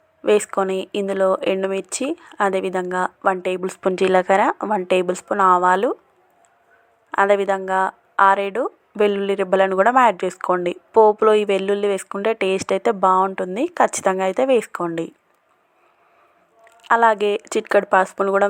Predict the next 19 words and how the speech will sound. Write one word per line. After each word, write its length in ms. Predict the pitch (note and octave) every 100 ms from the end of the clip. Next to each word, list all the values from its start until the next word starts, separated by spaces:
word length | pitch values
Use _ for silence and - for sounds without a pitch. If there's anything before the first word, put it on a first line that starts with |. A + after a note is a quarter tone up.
| F#3+
వేసుకొని 420 | F#3 - G#3 B3+ - G#3
ఒకసారి 280 | - G3 F#3+
అంతా 220 | F#3+ A3 A#3
కలుపుకోండి. 560 | A3+ F3+ - E3+ E3+ - _ -
కలుపుకున్న 420 | G3 G3+ - G3+ G3+
తర్వాత 340 | F#3+ F#3 F3+ F3+ F3+ - -
మనం 160 | G3 G3 G3
ఇందాక 320 | G3 G3 G3 F#3+ - F#3+
గ్రైండ్ 300 | G3 F#3+ F#3
చేసి 200 | G#3 A#3+ A3+
పక్కన 260 | G3+ G3+ F#3+ F#3+
పెట్టిన 260 | F#3+ F#3 F3+ F3+ - _ G3+
ఈ 20 | G3+
టమాటో 380 | F#3+ F#3 F3+ G3+ G3
చట్నీని 340 | - F#3 F#3
అయితే 180 | F#3 - - A#3+
ఇందులో 260 | G#3+ G#3 G3+
యాడ్ 180 | F#3+ E3+ F#3
చేసుకోండి. 500 | - - F3 E3+